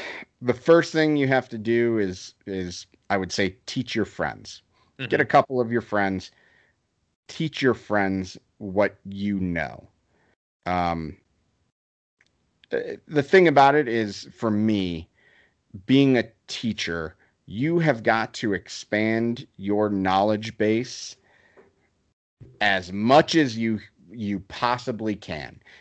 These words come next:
Speaker 1: You need to see it all, try it all, uh, you know, and form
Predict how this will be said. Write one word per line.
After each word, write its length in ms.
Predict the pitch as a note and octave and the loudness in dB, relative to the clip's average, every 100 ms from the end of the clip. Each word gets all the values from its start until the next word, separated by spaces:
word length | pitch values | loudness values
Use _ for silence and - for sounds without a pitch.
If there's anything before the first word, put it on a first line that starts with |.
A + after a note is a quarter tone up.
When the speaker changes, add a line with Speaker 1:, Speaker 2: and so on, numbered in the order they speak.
| _ | _
Speaker 1:
You 240 | G2 C3 D#3+ | -6 -2 2
need 260 | D3 C#3+ | 4 2
to 140 | - A2+ | -2 -6
see 480 | - - C#3+ C#3+ C#3+ | -8 -8 -4 2 4
it 120 | C3+ - | 4 2
all, 420 | A2 A2 G#2 F2 - | 4 4 4 -2 -10
try 400 | - B2 A#2 A#2 | -6 0 2 4
it 200 | A#2 A#2 | 2 -2
all, 540 | - G#2 G2+ G2 F#2+ - - - _ _ | -2 2 4 4 2 -4 -18 -20 _ _
uh, 320 | F#2 F2 F2 - D#2 - | -4 -2 -4 -6 -14 -16
you 220 | A2+ G2 | -6 -2
know, 240 | F#2+ F#2 F#2 | 0 -2 -2
and 200 | G2+ G2+ | -4 -4
form 560 | - - A#2 A#2+ A2+ | -4 2 4 6 2